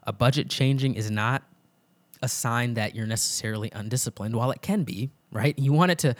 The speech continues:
you, you, you wanna stick with what you build out e-, each month, but that's not necessarily a sign that you're undisciplined. It's a sign that you're taking a look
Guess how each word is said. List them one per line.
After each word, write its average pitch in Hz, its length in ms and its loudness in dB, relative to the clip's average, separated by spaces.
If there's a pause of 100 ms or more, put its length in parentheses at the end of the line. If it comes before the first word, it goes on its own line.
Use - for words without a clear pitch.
(200)
you, 151 180 2
you, 139 180 0
you 135 180 2
wanna 151 200 4
stick - 320 -2
with 143 160 2
what 123 200 2
you 113 120 -2
build 117 300 2
out 117 280 4
e-, 117 100 0 (120)
each 120 240 -6
month, 113 380 0 (1000)
but 131 160 2
that's - 180 -2
not 135 200 2
necessarily 117 640 -2
a 107 40 -4
sign 110 280 -2
that 104 120 -8
you're 107 160 -6
undisciplined. 95 720 -6
It's - 120 -14
a - 40 -10
sign 127 380 0
that - 100 -6
you're 107 100 -8
taking 107 380 -6
a 92 60 -8
look 104 420 -2